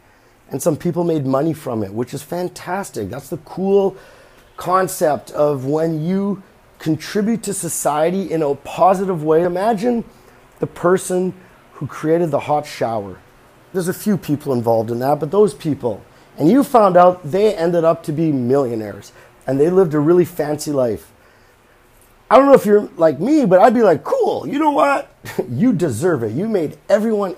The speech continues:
able to have a warm shower. And we don't have to sit in someone's bathtub, dirty bath water." And that's where I think, "Hey, yay, capitalism, awesome."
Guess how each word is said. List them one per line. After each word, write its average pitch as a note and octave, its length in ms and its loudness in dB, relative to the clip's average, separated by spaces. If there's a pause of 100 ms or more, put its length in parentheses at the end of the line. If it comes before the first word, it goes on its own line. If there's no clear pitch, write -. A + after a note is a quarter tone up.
able D#3+ 320 -6
to D#3 120 -12
have C3+ 280 -10
a A2+ 60 -8
warm A#2+ 640 -6 (280)
shower. G2+ 640 -8 (400)
And C3 80 -2
we D3 80 2
don't F3 80 0
have F#3 140 -4
to B2+ 100 -10
sit - 500 -6
in C3+ 120 -10
someone's C#3 540 -4 (200)
bathtub, - 560 -8 (1000)
dirty D3 320 2
bath A#2 400 -2
water." F#2 400 -12 (2250)
And D#3 100 -6
that's A#3 200 6
where B3 100 4
I D3+ 140 6
think, D#3 240 -2
"Hey, A#3+ 180 6
yay, D#3+ 360 2
capitalism, C3+ 640 -4
awesome." C3 500 -4